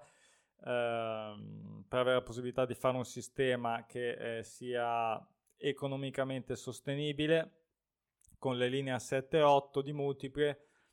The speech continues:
Insomma, eh, credo che la, la valuterò, eh, di nuovo molto attentamente. Questa era l'ultima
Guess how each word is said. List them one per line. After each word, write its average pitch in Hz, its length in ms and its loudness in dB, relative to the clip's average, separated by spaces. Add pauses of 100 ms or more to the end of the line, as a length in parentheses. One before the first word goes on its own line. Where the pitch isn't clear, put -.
Insomma, 127 1000 4
eh, 123 80 -8 (540)
credo 208 440 10
che 202 240 6
la, 151 720 8
la 143 140 4
valuterò, 143 1700 6
eh, 123 80 -4
di 135 120 -6
nuovo 165 480 8
molto 151 360 4
attentamente. 139 880 0
Questa 151 580 2 (560)
era 175 300 8
l'ultima 185 840 4